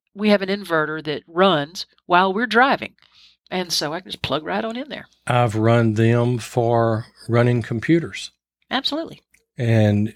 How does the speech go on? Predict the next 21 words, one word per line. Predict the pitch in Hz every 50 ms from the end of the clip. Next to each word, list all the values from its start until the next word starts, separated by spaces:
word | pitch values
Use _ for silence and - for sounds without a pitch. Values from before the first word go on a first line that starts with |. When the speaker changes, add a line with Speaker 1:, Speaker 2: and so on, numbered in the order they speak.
| -
Speaker 2:
what, | - 123 139 170 170 160 139 131 -
what | 127 135 156 156
an | 156 147
inverter | 143 143 139 131 135 135 131 135 131
does | 120 123 113 104 101 101 101 101 - -
is | - 120 113 107 113
it | 113 98 - -
changes | - - 123 120 120 117 117 107 110 107 98 -
twelve | - - - 135 147 160 156 135 107
volts | 107 98 95 92 92 98 - - - - - _ _ -
D | 104 113 123 135
C | 123 - - - 107 92 87 90 101 - _ _ _ _ _ _ _ _ - -
over | 127 123 127 120 135 131 120
to | - - 120 110 104
a |
hundred | 95 82 110 110 104 107 101 98
and | 101 95 90
ten | - - 160 170 160 139
volt | 104 92 98 101 107 117 - -
A | 127 123 107
C. | - - - 107 87 92